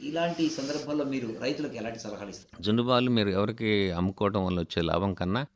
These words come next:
Speaker 2: దూడకి ఇయటం వల్ల వచ్చే లాభం చాలా రెట్లు అధికం. మీరు గేదెకి పోసినందువల్ల ఉపయోగం లేదు.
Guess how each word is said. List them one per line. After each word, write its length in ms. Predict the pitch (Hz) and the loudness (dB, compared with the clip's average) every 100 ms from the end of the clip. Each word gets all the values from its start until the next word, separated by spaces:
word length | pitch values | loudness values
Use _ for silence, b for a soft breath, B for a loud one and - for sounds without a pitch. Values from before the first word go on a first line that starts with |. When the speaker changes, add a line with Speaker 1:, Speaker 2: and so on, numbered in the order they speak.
| _ _ - | _ _ -8
Speaker 2:
దూడకి 320 | 85 104 113 | 0 2 2
ఇయటం 240 | 95 95 92 | 0 2 2
వల్ల 160 | 87 | 2
వచ్చే 220 | 82 - 80 | 0 -2 0
లాభం 360 | 80 87 117 123 _ - - | 0 0 -2 -8 _ -12 -2
చాలా 240 | 82 101 | 0 0
రెట్లు 280 | 98 87 98 | -2 -4 -4
అధికం. 320 | 80 78 67 - _ b b b b | -4 -6 -10 -10 _ b b b b
మీరు 480 | - 85 87 82 80 80 | -2 0 0 0 -4 -2
గేదెకి 320 | 87 107 113 | 2 2 0
పోసినందువల్ల 600 | 110 98 101 95 92 101 | -2 0 0 0 0 -2
ఉపయోగం 460 | 82 92 92 90 | -2 0 0 -2
లేదు. 260 | 87 87 143 | -4 -4 -8